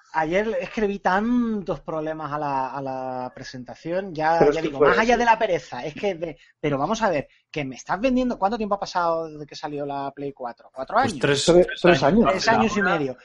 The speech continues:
Speaker 1: ¿Cuánto
Speaker 3: en
Speaker 1: tiempo
Speaker 3: noviembre,
Speaker 1: hace que
Speaker 3: ¿no?
Speaker 1: salen juegos
Speaker 2: Sí.
Speaker 1: solo para Play cuatro? Que no son de intergeneracionales. Dos años, como mucho.
Speaker 3: Mm.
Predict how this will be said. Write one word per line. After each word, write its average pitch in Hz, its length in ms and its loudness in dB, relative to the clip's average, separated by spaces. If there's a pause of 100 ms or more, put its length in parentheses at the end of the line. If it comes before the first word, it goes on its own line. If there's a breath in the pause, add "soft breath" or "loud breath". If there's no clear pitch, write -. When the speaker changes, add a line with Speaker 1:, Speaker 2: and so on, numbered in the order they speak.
(180 soft breath)
Speaker 1:
¿Cuánto 214 280 6
Speaker 3:
en 254 60 0
Speaker 1:
tiempo 269 240 4
Speaker 3:
noviembre, 269 100 4
Speaker 1:
hace 285 100 0
que 247 60 2
Speaker 3:
¿no? 214 60 2
Speaker 1:
salen 233 180 0
juegos 233 340 2
Speaker 2:
Sí. - 140 4
Speaker 1:
solo 175 240 8
para 190 200 -2
Play 196 200 -4
cuatro? - 400 -8 (680)
Que 170 100 -2
no 185 120 -2
son 208 340 -2 (120)
de 180 340 -2
intergeneracionales. 170 840 -6 (1120)
Dos - 140 -6
años, 190 300 0
como 131 160 -8
mucho. 202 280 -2
Speaker 3:
Mm. 98 180 -8